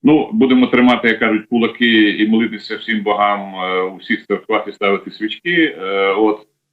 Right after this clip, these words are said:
щоб це відбулося. І, і я думаю, це буде дуже важливим, е,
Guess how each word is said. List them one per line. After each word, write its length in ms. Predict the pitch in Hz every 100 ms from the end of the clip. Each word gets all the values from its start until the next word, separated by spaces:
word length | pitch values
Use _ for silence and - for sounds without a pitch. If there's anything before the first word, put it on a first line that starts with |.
| _
щоб 240 | - -
це 140 | - 113
відбулося. 840 | 107 98 127 165 - 139 131 - _ _ _ _ -
І, 100 | 110
і 220 | 113 -
я 100 | 131
думаю, 360 | 131 156 139 131
це 180 | - 135
буде 580 | 120 123 120 120 117
дуже 320 | 104 123 120 117
важливим, 800 | 110 95 110 123 117 113 110 101
е, 60 | -